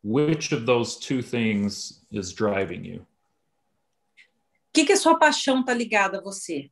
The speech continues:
Speaker 2: É a sua saúde ou é a sua, ou é a questão financeira? Qual é a sua paixão, né, que tá te, te movendo a trabalhar com Doterra?
Speaker 1: And the reason I narrow it down to those two, two things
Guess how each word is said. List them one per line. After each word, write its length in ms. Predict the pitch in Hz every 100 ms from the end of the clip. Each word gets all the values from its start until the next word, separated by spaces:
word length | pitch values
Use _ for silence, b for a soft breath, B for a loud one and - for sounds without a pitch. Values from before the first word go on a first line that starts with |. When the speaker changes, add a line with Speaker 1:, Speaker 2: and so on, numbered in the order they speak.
| -
Speaker 2:
É 80 | 202
a 40 | 220
sua 220 | - 269
saúde 760 | - 226 202 240 339 - 370 - 254
ou 100 | 262
é 120 | 262
a 60 |
sua, 380 | 247 - 254 247 208
ou 100 | 226
é 60 |
a 80 | 233
questão 360 | 233 233 240 233
financeira? 680 | 240 220 214 - 160 220 - b b b _
Qual 280 | - 330 349
é 80 | 311
a 60 |
sua 200 | - 277
paixão, 580 | - 240 - - 156 147 -
né, 160 | 185 208
que 100 | 214
tá 200 | 214 202
te, 180 | - 220
te 180 | - 220
movendo 600 | 240 214 180 233 269 254
a 40 |
trabalhar 440 | 240 214 220 196 190
com 80 | 196
Doterra? 460 | 190 - - 277 - _ _ _ _ _ _ _ _ _ _ _ - - 82 - - - - _ _ _ _ _ _
Speaker 1:
And 140 | 117
the 80 | 120
reason 420 | 120 165 170 151
I 140 | 131 127
narrow 400 | 127 135 135 127
it 140 | 104
down 340 | 123 123 123 113
to 140 | 117
those 440 | 110 107 104 -
two, 580 | - - 170 170 156 131 - _ _ _ -
two 260 | 156 175
things 840 | 165 180 165 120 117 113 - -